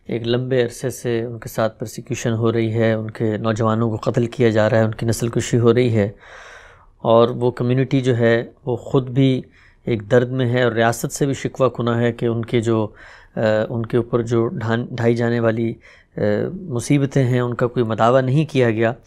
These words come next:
और हम ये भी देखते हैं कि हमारे यहाँ जो बिलुमूम मेनस्ट्रीम उलमा हैं वो भी उसकी कोई मजम्मत या कंडेमनेशन नहीं करते क्योंकि उस कम्युनिटी का ताल्लुक एक ख़ास फ़िरके से है।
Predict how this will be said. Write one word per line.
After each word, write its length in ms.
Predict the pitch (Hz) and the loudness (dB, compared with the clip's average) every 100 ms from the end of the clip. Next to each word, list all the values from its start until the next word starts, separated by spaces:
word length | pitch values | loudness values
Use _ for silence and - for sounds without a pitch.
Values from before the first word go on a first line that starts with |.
| - - - - | -20 -20 -16 -4
और 80 | 127 | 0
हम 120 | 131 | 2
ये 80 | 139 | 4
भी 100 | 151 | 4
देखते 340 | 135 135 - | 2 0 -2
हैं 180 | 135 135 | 0 0
कि 100 | 135 | 0
हमारे 360 | 120 113 117 123 | 0 2 2 2
यहाँ 220 | 123 123 | 2 -2
जो 420 | 117 120 113 117 _ _ - | 0 0 0 -2 _ _ -6
बिलुमूम 560 | 123 120 127 135 135 123 - | -2 0 0 0 -2 -6 -6
मेनस्ट्रीम 640 | 123 127 120 - 131 120 | -2 0 -2 -2 0 0
उलमा 320 | 113 113 117 | 2 2 0
हैं 160 | 120 117 | 0 -2
वो 180 | 117 123 | 0 0
भी 120 | 131 | -2
उसकी 280 | 120 - 120 | -6 -4 -4
कोई 180 | 120 117 | 0 -2
मजम्मत 500 | 110 117 120 117 117 | 0 0 0 -2 -2
या 40 | |
कंडेमनेशन 600 | 120 113 110 113 117 131 | -4 -2 -2 -2 -2 -2
नहीं 180 | 120 127 | -2 0
करते 340 | 123 117 131 | 0 0 -4
क्योंकि 300 | 113 117 120 | -2 -4 -2
उस 120 | 117 | -6
कम्युनिटी 380 | - 120 123 120 | -2 -2 -2 -2
का 100 | 123 | -2
ताल्लुक 420 | 117 110 110 113 | 0 0 0 -2
एक 80 | 117 | -4
ख़ास 300 | 104 110 110 | -2 -2 -2
फ़िरके 340 | - 117 - 123 | -4 -4 0 -2
से 180 | - | 0
है। 240 | 110 107 | -2 -2